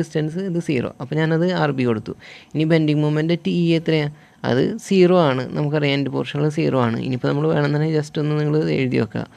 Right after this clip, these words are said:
ഓരോ portion ഞാനിവിടെ ഇങ്ങനെ എടുത്ത് എഴുതി വെച്ചിട്ടുണ്ട്, കണ്ടോ? എന്ന് പറഞ്ഞാൽ ഒരു practice പോലെ. അപ്പോൾ, ആ, നൂ-, ആറ്, നൂറ്റമ്പത് into ഈ total length എത്രയാ? ടെൻ. മൈനസ് ടു ഹൺഡ്രഡ് into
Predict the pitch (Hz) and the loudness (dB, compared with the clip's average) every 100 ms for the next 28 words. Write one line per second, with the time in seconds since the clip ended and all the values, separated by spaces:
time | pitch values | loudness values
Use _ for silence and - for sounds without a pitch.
0 | - - - 139 135 143 147 127 127 139 | -20 -18 -2 0 2 2 0 0 -2 -2
1 | 139 139 147 151 139 139 143 139 131 123 | 0 0 0 0 -2 -2 0 0 0 -2
2 | 131 123 123 120 113 - - - - - | -4 -6 -4 -4 -6 -10 -20 -20 -20 -12
3 | 131 135 139 160 156 165 175 160 156 143 | -4 -2 -2 -4 -4 -2 -2 -2 -2 -4
4 | - 131 135 151 110 - 139 135 131 131 | -4 -2 -2 -4 -4 -6 -4 -4 -2 -4
5 | 131 131 139 127 120 131 127 120 131 127 | -4 -6 -8 -6 -6 -4 -2 -4 -4 -6
6 | 135 131 131 131 139 156 147 143 151 151 | -4 -4 -2 -2 -2 -2 -2 -2 -4 -4
7 | 151 147 143 131 135 131 135 135 139 185 | -4 -2 -4 -2 -2 -2 -4 -4 -4 -4
8 | 233 - - - 147 143 135 139 - 139 | -6 -18 -18 -8 -4 -2 -2 -4 -4 -2
9 | 117 - - - - - 131 127 131 143 | -2 -6 -18 -20 -20 -6 -2 0 0 -4
10 | - 139 135 139 131 147 151 143 143 165 | -4 -2 -2 -4 -4 -2 -2 -2 0 -2